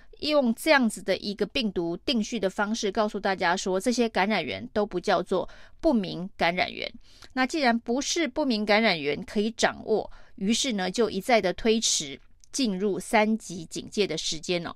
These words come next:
其实不知道病毒已经扩散到后续的传播链，已经很难掌握了。那也至于，呃，延迟了这么一两天进入三级警戒，造成疫情的扩散更加的严重了。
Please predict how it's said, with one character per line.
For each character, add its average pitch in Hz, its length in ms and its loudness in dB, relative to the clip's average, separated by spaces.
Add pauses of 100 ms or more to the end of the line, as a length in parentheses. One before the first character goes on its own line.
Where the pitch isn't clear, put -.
(140)
其 - 160 -4
实 202 160 0
不 233 160 2
知 214 160 -2
道 214 260 6
病 202 160 0
毒 170 220 -6
已 175 100 -10
经 202 300 -4 (300)
扩 262 200 4
散 208 240 2
到 185 200 4
后 285 280 4
续 220 240 0
的 175 120 0
传 175 260 -4
播 190 140 0
链， 196 240 2
已 - 100 -12
经 190 260 -4 (280)
很 175 260 0
难 160 220 -6
掌 - 240 -4
握 170 180 -2
了。 - 100 -8 (340)
那 233 100 4
也 190 180 4
至 262 200 -2
于， 185 280 -4 (300)
呃， 196 200 0
延 226 220 6
迟 254 220 6
了 233 80 8
这 269 120 0
么 254 60 -2
一 277 140 -2
两 196 240 2
天 214 300 2 (280)
进 226 160 0
入 214 100 4
三 208 240 2
级 190 160 -6
警 175 220 -8
戒， - 240 -2
造 208 180 -2
成 190 220 -4
疫 190 240 -4
情 160 300 -8
的 170 100 -8
扩 240 320 2
散 202 260 2 (380)
更 220 180 -2
加 180 220 0
的 170 100 -4
严 135 220 -10
重 185 180 -4
了。 - 140 -20